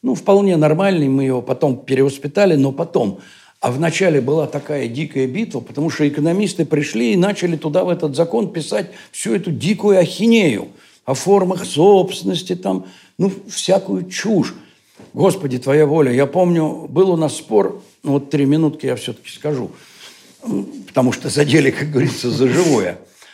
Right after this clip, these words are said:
Что может быть объектом права собственности? Значит, закон, нам выталкивают проект. Права и свободы могут быть объектом собственности. Тогда Михаил Исаакович Брагинский говорит: «О, значит, сейчас я в отпуск иду, мне деньги нужны, я какую-нибудь свободу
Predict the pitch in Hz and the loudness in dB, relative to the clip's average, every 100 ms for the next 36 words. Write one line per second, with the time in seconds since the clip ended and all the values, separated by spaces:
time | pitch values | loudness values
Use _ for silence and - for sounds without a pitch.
0 | - - 254 226 214 190 156 196 165 143 | -14 2 4 6 4 2 -2 2 2 2
1 | 180 180 156 147 156 147 143 143 120 - | -2 -2 -2 0 0 0 0 -2 -2 -6
2 | 95 82 - 98 - - - - 143 143 | -14 -14 -12 -12 -12 -16 -20 -10 -8 -4
3 | 190 131 165 165 - 165 147 156 151 143 | 0 2 2 0 0 2 0 -2 -4 -4
4 | - 151 139 98 - - - - - 143 | -2 2 4 2 -8 -20 -20 -20 0 4
5 | 185 214 185 - 120 110 151 185 170 170 | 4 4 2 -2 -4 0 4 4 4 0
6 | 151 - _ _ _ 131 135 147 147 151 | -2 -12 _ _ _ 0 0 -2 -4 -4
7 | 151 139 139 143 156 - 143 - - 139 | -2 0 -2 -4 -10 -8 -8 -10 -14 -14
8 | - - - 131 139 139 147 - 151 139 | -16 -14 -6 -2 0 0 2 2 2 -4
9 | - 131 147 135 143 - 147 139 - 226 | -4 0 0 2 -2 -4 -6 -6 0 0
10 | - - - - - 165 160 - 160 165 | 0 -6 -10 -10 -4 -2 -2 0 0 2
11 | 156 165 160 147 - 147 139 233 233 165 | 2 2 0 -6 -6 -4 0 0 0 0
12 | 143 135 147 143 139 151 147 220 170 135 | 0 0 0 0 0 -2 -2 -2 -2 -2
13 | 131 139 135 139 147 147 123 - | -2 -2 -2 -2 -2 -2 -4 -8